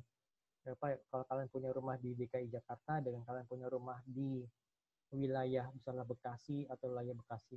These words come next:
Bekasi Barat, Bekasi Timur atau bahkan di Tambun itu kan akan berbeda gitu loh. Tuh. Gitu ya, makanya, eh, kemudian juga misalkan kayak perusahaan-perusahaan yang, perusahaan-perusahaan yang membeli apa, yang,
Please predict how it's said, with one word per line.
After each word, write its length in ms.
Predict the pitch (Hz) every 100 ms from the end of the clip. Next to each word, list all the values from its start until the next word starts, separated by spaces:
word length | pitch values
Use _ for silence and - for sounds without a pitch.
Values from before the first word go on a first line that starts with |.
| 117
Bekasi 240 | - 110 135 123
Barat, 240 | 123 135
Bekasi 240 | 127 117 _
Timur 160 | 123 123
atau 160 | -
bahkan 240 | 123 127 131
di 80 | -
Tambun 400 | 120 123 139 147
itu 80 |
kan 160 | 165 170
akan 160 | - 143
berbeda 480 | 120 113 110 110 120 113 -
gitu 240 | 110 110
loh. 120 | 107 - _ _ _ _ _ _ _ _ _ _ -
Tuh. 160 | 113 104 98 _ _ _ _ _ _ _ _ _ _ _ _ _ _ _ _ _ _ _ _ -
Gitu 80 | 117
ya, 160 | 120 110
makanya, 400 | 107 110 139 127
eh, 360 | 139 135 131 127 -
kemudian 240 | 160 175
juga 240 | 185 175 170
misalkan 320 | 170 190 180
kayak 160 | 160 143
perusahaan-perusahaan 640 | 147 156 - 147 151 147
yang, 400 | 143 135 135 127
perusahaan-perusahaan 640 | 131 - 143 139 139 160
yang 80 | 151 143
membeli 320 | 139 135 139
apa, 160 | 170 151
yang, 400 | 143 135 131